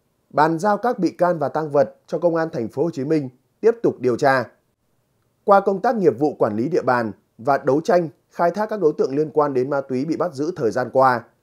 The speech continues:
đội cảnh sát điều tra tội phạm về ma túy, Công an quận Tân Bình phát hiện Phạm Công Chánh, sinh năm một nghìn chín trăm tám mươi hai,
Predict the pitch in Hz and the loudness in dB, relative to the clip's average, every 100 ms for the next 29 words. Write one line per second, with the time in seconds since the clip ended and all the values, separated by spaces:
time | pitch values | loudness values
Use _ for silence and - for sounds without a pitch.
0 | _ _ _ _ 180 180 180 147 120 - | _ _ _ _ -2 0 2 0 -2 -6
1 | 180 156 - 185 147 104 143 110 113 123 | 2 2 2 -2 -2 -2 -4 -2 -4 -4
2 | 135 127 127 151 - _ 160 160 151 156 | -2 0 0 -2 -8 _ -2 -2 -2 -2
3 | - - 143 139 113 90 _ _ _ 220 | -2 -4 0 0 0 -6 _ _ _ -4
4 | 220 190 - _ _ _ _ 170 - 123 | 2 0 0 _ _ _ _ -2 -2 0
5 | 180 170 - 131 165 - _ _ _ - | 0 0 0 0 0 -8 _ _ _ -4
6 | 202 180 131 131 120 139 190 160 120 123 | 0 0 0 -2 -4 -8 -6 -4 -2 -2
7 | 147 156 143 | -2 0 0